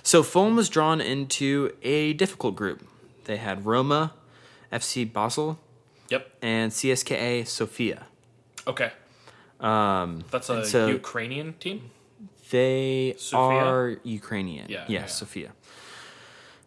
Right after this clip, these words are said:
Speaker 1: Um, so after the first five games of the group stage that Fulham played,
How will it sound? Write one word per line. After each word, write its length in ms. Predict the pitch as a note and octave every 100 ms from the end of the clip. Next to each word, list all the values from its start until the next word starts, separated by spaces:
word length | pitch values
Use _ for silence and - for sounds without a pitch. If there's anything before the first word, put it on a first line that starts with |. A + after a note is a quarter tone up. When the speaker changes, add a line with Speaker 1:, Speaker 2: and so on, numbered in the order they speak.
| _
Speaker 1:
Um, 420 | - C#3 B2+ A#2+ G#2+
so 260 | - E3+ D3+
after 260 | D#3+ F#3+
the 80 | G3+
first 280 | E3+ F#3 F3
five 200 | F3+ D#3
games 340 | D3 D#3 D3+ - -
of 200 | D3+ C#3
the 60 |
group 240 | B2+ C#3+ D#3
stage 420 | - A#2 A2+ -
that 160 | A2+
Fulham 260 | - A2+ A2
played, 500 | - A2 G#2 G#2 A2+